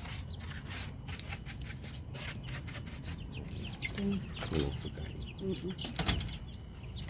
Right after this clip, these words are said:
Speaker 1: Tapos may tubig na rin.
Speaker 2: Malamok, malamok pa rin?
Speaker 1: Mm-mm.
Speaker 2: Malamok pa rin kahit may iba, ano na?
Speaker 1: May mga masiri.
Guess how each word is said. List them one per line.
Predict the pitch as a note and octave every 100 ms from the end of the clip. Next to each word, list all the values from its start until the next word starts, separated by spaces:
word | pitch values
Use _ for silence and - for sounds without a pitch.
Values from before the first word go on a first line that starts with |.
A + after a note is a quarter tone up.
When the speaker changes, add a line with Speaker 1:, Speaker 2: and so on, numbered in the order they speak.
| -
Speaker 1:
Tapos | A#3
may | A3 G3
tubig | G3+ F#3+ G#3
na | G#3+
rin. | C#4+
Speaker 2:
Malamok, | C#4 D3 G#3
malamok | F#3 F#3 F3
pa | D#3+
rin? | D#3+ B3 - -
Speaker 1:
Mm-mm. | B3+ - G#3+ B3+ - - - - - - - - - - -
Speaker 2:
Malamok | A#3+ G3+ G#3
pa | F#3+
rin | G#3
kahit | A3+ G#3+
may | G3+ G3
iba, | D#3+ D#3 - - - -
ano | D3+ D#3
na? | C#3+ D#3+ - - -
Speaker 1:
May | C4+
mga | D4 D#4 D#4 C4
masiri. | A#3 - A#3+